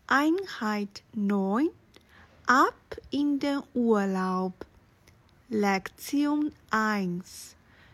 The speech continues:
Willkommen im Reiseland Deutschland. Text eins. Top-Reiseziele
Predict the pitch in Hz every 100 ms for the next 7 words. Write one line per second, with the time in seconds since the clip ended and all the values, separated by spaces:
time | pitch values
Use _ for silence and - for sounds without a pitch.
0 | _ - 214 262 349 415 - 311 320 320
1 | 330 320 311 302 - 190 175 175 - -
2 | 190 202 247 277 330 349 339 349 381 370
3 | - - _ - 233 226 226 - - 196
4 | 190 185 190 - - - _ _ _ -
5 | - - _ _ - 262 294 - - -
6 | - - 226 214 208 190 196 - - -
7 | _ _ _ _ _ _ _ - - _
8 | _ - - _ _ _ _ _ - 302
9 | 392 - - - - 285 320 359 - 233
10 | 202 - - - 196 185 185 208 277